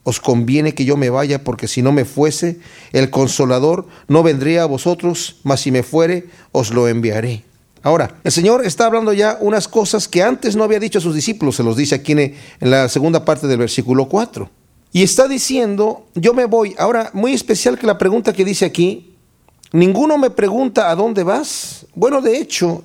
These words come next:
sí, Pedro le había preguntado desde el versículo treinta y seis del capítulo catorce, anteriormente,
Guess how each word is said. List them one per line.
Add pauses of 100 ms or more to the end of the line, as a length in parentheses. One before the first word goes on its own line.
sí, (160)
Pedro
le
había
preguntado (340)
desde (240)
el
versículo
treinta
y
seis
del
capítulo
catorce,
anteriormente,